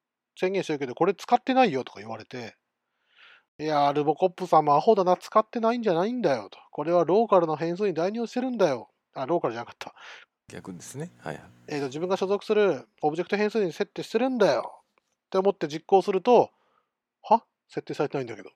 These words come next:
Speaker 1: てなって、「あ、それでセルフドットって書けってことね」という話なんですよね。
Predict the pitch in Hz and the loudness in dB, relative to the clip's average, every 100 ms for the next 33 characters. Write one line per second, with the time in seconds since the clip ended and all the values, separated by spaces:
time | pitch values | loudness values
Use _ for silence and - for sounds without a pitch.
0 | _ 185 196 _ 233 208 - _ _ _ | _ -8 -8 _ 0 0 -2 _ _ _
1 | _ _ 156 - _ _ - 127 196 254 | _ _ -8 -8 _ _ -14 -6 -4 -4
2 | 269 262 262 254 269 - 170 - - - | -4 -6 -6 -4 -4 -4 -8 -8 -12 -12
3 | - - 107 110 110 113 - _ _ _ | -12 -16 -16 -16 -16 -20 -20 _ _ _
4 | _ _ _ _ 139 117 104 - _ _ | _ _ _ _ -8 -8 -10 -20 _ _
5 | _ _ 139 113 113 - 143 165 | _ _ -10 -10 -14 -20 -18 -18